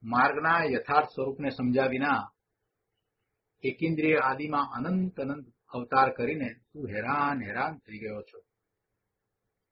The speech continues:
પ્રભુ, આ બધું તું ભૂલી ગયો છે, તને યાદ નથી, પણ એ ન હતું એમ તો કેમ કહેવાય? અનંત કાળથી છો તો પછી અનંત ભવ પણ કર્યા છે, અનંત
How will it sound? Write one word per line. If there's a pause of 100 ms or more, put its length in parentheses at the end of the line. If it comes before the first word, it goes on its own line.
(160)
પ્રભુ, (400)
આ
બધું
તું
ભૂલી
ગયો
છે,
તને
યાદ
નથી,
પણ
એ
ન
હતું
એમ
તો
કેમ
કહેવાય? (1040)
અનંત
કાળથી
છો (600)
તો
પછી (140)
અનંત (680)
ભવ
પણ
કર્યા
છે, (1040)
અનંત